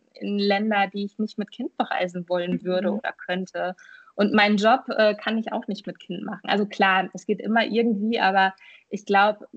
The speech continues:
Speaker 1: ich möchte nicht einen Job ausführen, wenn ich ein Kind hätte, wo ich, äh, mehr als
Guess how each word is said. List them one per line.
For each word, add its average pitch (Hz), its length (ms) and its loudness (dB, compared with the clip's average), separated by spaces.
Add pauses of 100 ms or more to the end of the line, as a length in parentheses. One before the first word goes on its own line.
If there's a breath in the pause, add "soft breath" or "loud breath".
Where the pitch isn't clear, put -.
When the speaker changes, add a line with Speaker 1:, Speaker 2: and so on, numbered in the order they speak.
(600)
Speaker 1:
ich - 280 -12
möchte 214 920 -2
nicht 208 640 0 (200)
einen 196 380 0
Job 208 260 -2 (220)
ausführen, 220 760 -2
wenn 196 140 -2
ich 208 160 -8
ein 196 160 -4
Kind 226 340 -4
hätte, 208 340 -4
wo 196 200 -4
ich, 202 460 -4
äh, 185 280 -2
mehr 190 380 0
als - 560 0